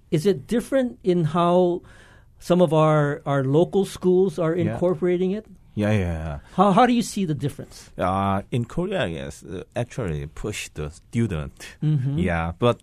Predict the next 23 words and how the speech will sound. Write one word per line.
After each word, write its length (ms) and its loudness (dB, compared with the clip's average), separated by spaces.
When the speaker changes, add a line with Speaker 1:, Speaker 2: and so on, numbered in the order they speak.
Speaker 2:
it's, 480 -6
Hawaii 400 -6
is 320 -10
different 560 -6
because, 380 -8
uh, 180 -6
uh, 480 -2
they 220 -2
are 260 -2
learn 320 -2
step 380 -6
by 160 -2
step 500 -8
how 320 -6
to 120 -6
work 400 2
s-, 200 -16
uh, 40 -12
s-, 400 -10
based 320 -2
on 220 -2
the 100 -2
story. 720 -2